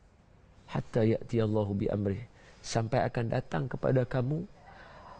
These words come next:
perintah Allah, yakni Allah marah, Allah marah. Tak, tak, tak, tak, tunggu. "A-, sa-, aku suruh kamu taat, sayang, cinta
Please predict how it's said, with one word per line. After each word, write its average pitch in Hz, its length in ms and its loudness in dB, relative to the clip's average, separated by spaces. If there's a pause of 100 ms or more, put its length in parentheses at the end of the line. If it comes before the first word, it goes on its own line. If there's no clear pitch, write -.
(1080)
perintah 143 480 2
Allah, 151 240 -2
yakni 147 240 -4
Allah 151 240 0
marah, 170 320 -2
Allah 131 240 -2
marah. 131 240 -4
Tak, - 160 -2
tak, - 160 -4
tak, 587 100 -4
tak, 508 220 4
tunggu. 208 240 -4 (2500)
"A-, - 240 -4 (400)
sa-, - 240 -4 (560)
aku 185 320 2
suruh 185 320 4
kamu 180 320 0
taat, - 400 -2 (160)
sayang, 190 800 0
cinta 180 320 -2